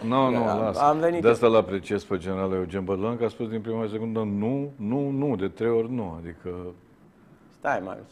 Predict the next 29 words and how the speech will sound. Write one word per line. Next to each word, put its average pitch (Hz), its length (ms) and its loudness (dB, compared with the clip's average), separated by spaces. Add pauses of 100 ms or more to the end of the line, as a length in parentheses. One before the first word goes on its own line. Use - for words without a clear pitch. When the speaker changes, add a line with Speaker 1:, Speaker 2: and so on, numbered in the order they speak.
Speaker 2:
că - 60 -12
e 147 100 -12
mai 170 160 -12
complicată 156 520 -10
viața 90 280 -6
decât - 140 -10
Speaker 1:
Păi 92 120 2
Speaker 2:
crezi. 104 160 4
Speaker 1:
văd 156 100 10
că - 100 4
eu 113 180 10
oricum, 127 420 4 (100)
tu, 110 120 -4 (280)
mi-a 110 140 4
rămas 110 280 2
în 117 80 0
minte 123 260 2
un 127 140 4
cuvânt. 131 380 2
Speaker 2:
Deci, 127 320 4
Marius, 160 300 8
Speaker 1:
Știi 127 100 8
care, 107 160 12
da? 117 320 4 (140)
Speaker 2:
Da. 104 240 -2 (180)
Deci, 135 260 6
Speaker 1:
Petrov. 139 300 8
Speaker 2:
fii - 220 -2
atent. 139 280 0